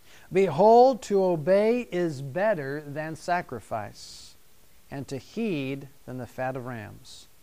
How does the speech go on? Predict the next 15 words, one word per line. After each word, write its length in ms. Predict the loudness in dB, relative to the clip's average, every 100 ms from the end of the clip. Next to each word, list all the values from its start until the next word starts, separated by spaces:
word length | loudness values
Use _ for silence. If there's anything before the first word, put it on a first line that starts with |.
| -20 -20 -20 -20 -20 -20
For 280 | -8 -2 0
rebellion 1000 | 0 -4 -6 -2 -2 -2 -6 -8 -10 -12 -10
is 500 | -6 -4 -4 -4 -6
as 240 | -8 -8
the 140 | -10 -14
sin 560 | -12 -10 -8 -8 -8 -10
of 200 | -12 -8
divination, 720 | -8 -6 -8 -10 -12 -18 -20 -20 -20 -20 -20 -20 -20 -20 -16
and 180 | -12 -12 -12
insubordination 1700 | -10 -8 -10 -14 -20 -18 -12 -6 -6 -6 -10 -10 -12 -12 -12 -12 -18 -20 -20 -20 -14
is 200 | -10 -10
as 340 | -6 -6 -6 -6
iniquity 880 | -10 -8 -10 -8 -10 -8 -8 -8 -12 -20 -20 -20 -20 -16
and 180 | -10 -6
idolatry. 760 | -6 -4 -4 -4 -8 -14 -18